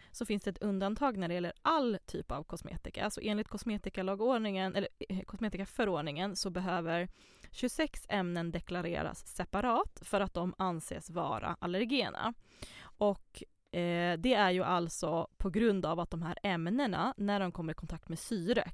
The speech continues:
kan framkalla en allergi. Och de här doftämnena skulle jag säga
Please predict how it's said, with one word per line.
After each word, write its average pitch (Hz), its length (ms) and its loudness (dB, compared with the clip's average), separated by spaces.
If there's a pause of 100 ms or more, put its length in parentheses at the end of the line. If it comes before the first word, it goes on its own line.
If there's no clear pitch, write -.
kan 160 340 0
framkalla 160 680 -4
en 87 260 -6
allergi. 208 560 -2 (540)
Och - 340 -2
de 214 120 4
här 294 220 4
doftämnena 214 1080 2
skulle - 300 -4
jag 175 100 0
säga 147 400 -2